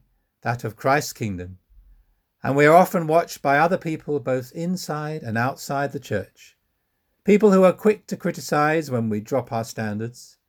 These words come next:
and do not seek to follow the Ten Commandments or the teachings of Scripture. Sadly, this is happening all too often within the church today, as many seek to please the world and submit to worldly desires,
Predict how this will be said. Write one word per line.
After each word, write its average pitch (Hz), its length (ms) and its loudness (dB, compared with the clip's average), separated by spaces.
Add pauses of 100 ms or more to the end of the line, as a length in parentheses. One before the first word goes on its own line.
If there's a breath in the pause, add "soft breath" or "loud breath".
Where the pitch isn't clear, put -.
(260)
and 143 140 -8
do 185 120 0
not 190 180 -2
seek - 300 -6
to - 60 -6
follow 104 360 0
the 104 100 0
Ten 101 300 -6
Commandments 98 680 -6
or 95 120 -6
the 98 80 -8
teachings 98 480 -8
of 95 100 -8
Scripture. - 480 -10 (760)
Sadly, 98 600 -2
this 104 260 -4
is 98 160 -2
happening 117 480 -2
all 117 320 -4
too 113 240 0
often 123 320 -2
within 110 320 0
the 104 80 -2
church 107 380 -2
today, 107 420 -4 (680 soft breath)
as 117 160 -4
many 139 280 0
seek 127 340 -2
to 127 120 -8
please 127 400 -4
the 117 100 -4
world 117 520 0 (400)
and 107 160 -6
submit 123 420 -4
to 123 100 -4
worldly 131 440 -2
desires, 92 640 -6